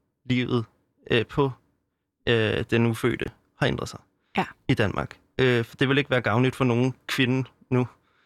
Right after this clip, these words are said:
Speaker 1: Øh, jeg tror, at det er rigtigt nok at sige, at rigtig mange kvinders liv vil, øh, ændre sig fundamentalt, og hun vil have svært ved at komme ovenpå igen. Det tror jeg, der, det gælder for mange.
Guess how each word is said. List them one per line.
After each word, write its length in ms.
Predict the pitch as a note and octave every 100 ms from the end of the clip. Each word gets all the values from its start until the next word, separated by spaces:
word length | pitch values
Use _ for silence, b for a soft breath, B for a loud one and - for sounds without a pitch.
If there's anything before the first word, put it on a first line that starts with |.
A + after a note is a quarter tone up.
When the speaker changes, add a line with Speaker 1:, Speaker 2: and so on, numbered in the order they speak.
| b b _ -
Speaker 1:
Øh, 300 | A#2 G#2+ A#2 - _ -
jeg 100 | B2+
tror, 200 | C#3 B2+
at 240 | - -
det 120 | C3
er 60 | -
rigtigt 220 | C#3 C3+
nok 140 | B2
at 60 | A#2+
sige, 300 | - A#2+ -
at 100 | A#2+ -
rigtig 200 | C#3 B2
mange 140 | B2+ A#2+
kvinders 320 | A#2+ A#2+ -
liv 240 | B2+ - -
vil, 300 | B2 A#2+ B2+ - _ _ _ _ _ _ -
øh, 280 | A2+ G#2 A2
ændre 160 | A#2
sig 140 | B2 A2+
fundamentalt, 540 | A#2 A2+ A2+ C3 B2
og 100 | A2+
hun 180 | B2 A#2
vil 120 | A2+ A#2 -
have 180 | C3+
svært 120 | B2 A#2
ved 60 |
at 60 | A#2
komme 140 | A#2+
ovenpå 220 | A#2+ A#2
igen. 280 | A#2 A#2 A#2+ -
Det 100 | C3
tror 120 | B2+
jeg, 60 | A#2
der, 100 | - - _ -
det 80 | C3
gælder 160 | B2
for 120 | B2
mange. 300 | G#2+ G#2+ B2+